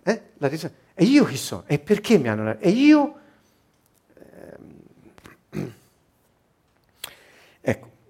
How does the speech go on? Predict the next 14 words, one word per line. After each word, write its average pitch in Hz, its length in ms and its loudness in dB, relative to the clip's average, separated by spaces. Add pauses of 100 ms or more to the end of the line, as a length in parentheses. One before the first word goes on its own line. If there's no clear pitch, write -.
(100)
eh, 110 420 -2
quindi 180 520 -2
il 170 120 -4
bisogno 196 360 0
di 175 140 0
carezze 208 640 2
è 160 160 4
così 202 400 0
importante 165 800 2
nella 113 180 0
vita 147 280 -4
delle 113 180 -4
persone 190 920 2 (520)
che 208 540 2